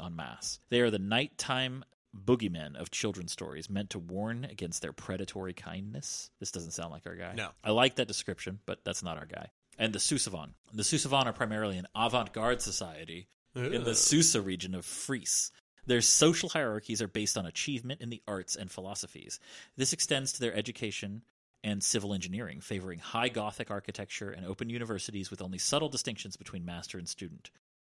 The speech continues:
Speaker 1: Social, these guys sound like a pain in the ass. <laughs> Socially, they value novelty, expression, and cunning. Their leaders and politicians move through both the common public and criminal syndicates with only the loosest allegiances to either.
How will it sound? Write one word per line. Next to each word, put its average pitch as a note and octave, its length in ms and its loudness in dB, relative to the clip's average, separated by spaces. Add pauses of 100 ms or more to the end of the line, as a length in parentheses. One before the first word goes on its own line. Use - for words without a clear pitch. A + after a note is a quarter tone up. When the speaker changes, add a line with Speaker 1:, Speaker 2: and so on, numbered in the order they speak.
(120)
Speaker 1:
Social, - 380 2
these G2 260 2
guys - 180 -6
sound - 180 -2
like D#2+ 100 -14
a - 40 -20
pain - 200 -10
in D#3+ 60 -10
the D#3+ 100 -10
ass. D#3+ 200 -10 (160)
<laughs> E3+ 160 2
Socially, G3+ 580 12 (120)
they C4+ 140 12 (100)
value G#3+ 440 8 (480)
novelty, D3 800 8
expression, G2+ 640 0
and G#2 200 -4
cunning. A2+ 420 -4 (360)
Their A#2 140 2
leaders C#3+ 420 2
and D3 100 -2
politicians A2 580 0
move A2 280 0
through A2 240 -2
both G2+ 200 0
the - 60 -4
common C3 380 -6
public A2 380 -2
and G#2 160 -4
criminal G2+ 320 -2
syndicates F#2+ 540 -2
with F#2+ 140 -8
only F2+ 200 -4
the E2+ 60 -6
loosest F2 720 0
allegiances F2+ 640 -6
to - 140 -8
either. D#2+ 360 -8